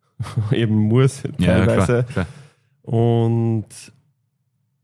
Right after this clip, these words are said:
Speaker 1: ich bin dann oft in der Kabine schon sitzen geblieben und hab's mir eher im Fernsehen angeschaut, weil dann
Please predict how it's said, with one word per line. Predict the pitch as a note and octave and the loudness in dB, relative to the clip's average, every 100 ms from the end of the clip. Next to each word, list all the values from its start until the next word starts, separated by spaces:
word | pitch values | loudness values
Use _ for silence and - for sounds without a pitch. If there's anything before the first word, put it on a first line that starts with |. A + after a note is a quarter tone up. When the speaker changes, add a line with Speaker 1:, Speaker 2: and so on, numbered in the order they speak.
| _ | _
Speaker 1:
ich | C#3+ | 0
bin | C3 | 2
dann | C3 B2 | 4 4
oft | A2+ A#2+ | 0 0
in | B2+ | 0
der | A#2 | 2
Kabine | A#2+ A2 B2 B2 | 0 0 0 0
schon | A#2 | -2
sitzen | - A#2 - | -4 -4 -2
geblieben | A2 A2+ A2 | 0 0 0
und | A2 | 0
hab's | F#2+ | -2
mir | A2+ | -2
eher | G2 A2+ | 0 0
im | G#2 | 0
Fernsehen | A2 G#2+ G#2+ | 0 0 0
angeschaut, | G#2 G#2 A2+ | 0 0 0
weil | A2 G#2 | 0 0
dann | A2 G#2+ | 0 -2